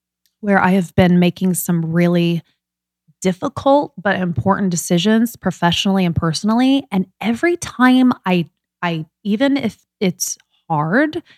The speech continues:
make a decision that I know is the right decision, maybe not the easy decision, but I know is right, I literally, in the hours within my day, feel the rewards from that. I actually do. It's like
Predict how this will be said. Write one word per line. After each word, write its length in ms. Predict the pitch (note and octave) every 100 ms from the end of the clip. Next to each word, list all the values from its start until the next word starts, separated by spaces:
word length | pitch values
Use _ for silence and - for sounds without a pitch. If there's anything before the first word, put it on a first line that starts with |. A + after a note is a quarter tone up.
| _ _
make 360 | G3 F#3+ G3+ G#3+
a 60 |
decision 560 | G3+ F#3+ - F3 E3+ F3
that 120 | E3
I 140 | D3+
know 640 | D3 E3 G3 A#3 B3 C#4+ D4
is 160 | D#4
the 100 | C#4+
right 200 | D4 D4+
decision, 480 | D4 D4 D#4 D4+ D4
maybe 520 | G3 A3 D4 E4 E4
not 220 | F4+ F#4 F#4
the 120 | G4+
easy 320 | F#4 D#4+ C#4+ C#4
decision, 480 | B3 G#3 F3+ F3+
but 160 | E3+ E3+
I 100 | E3
know 720 | D#3+ E3+ E3 E3+ F#3 G#3+ A#3
is 200 | G#3+ F#3
right, 500 | D#3+ D3+ G#3 C#4+ - - - - - _ _ _
I 260 | C4 A4 G4+
literally, 920 | G3+ F#3+ G3+ C#4 C#4+ B3+ F3+ E3 D3+
in 160 | - F3+
the 100 | F3
hours 340 | F3 G3 G#3+ F#3+
within 240 | F#3 F#3+
my 140 | E3+ E3+
day, 260 | D#3 D3+
feel 480 | D3 - F3+ E3 D#3+
the 80 | -
rewards 420 | D#3+ D#3 - - -
from 180 | -
that. 200 | E3+ - - _
I 120 | B3+ C#4+ _ -
actually 520 | - - - D#4+ D#4
do. 100 | C4+
It's 160 | A#3+ -
like 160 | A#3+